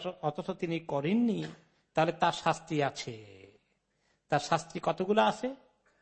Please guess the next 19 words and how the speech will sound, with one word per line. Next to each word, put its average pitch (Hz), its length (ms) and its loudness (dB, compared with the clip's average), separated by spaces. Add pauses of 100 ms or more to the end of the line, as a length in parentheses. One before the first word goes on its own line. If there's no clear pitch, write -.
(300)
আশিটি 214 560 2
দোররা 180 440 4
মারতে 165 360 0
হবে 139 240 -4
তাকে। - 320 -16 (1200)
আশি 170 360 0
দোররা 156 500 -2 (380)
এ - 80 -10
শাস্তির 190 480 -4
বিধান। 165 300 -4 (3000)
তখন 165 280 6
তিনি 156 440 -2 (520)
তালাক 160 340 2
শেষে - 280 -2
বললেন 208 500 0
যে, 170 160 -4
তিনজনের 220 580 4
ব্যাপারে 170 380 2
আল্লাহর 175 260 2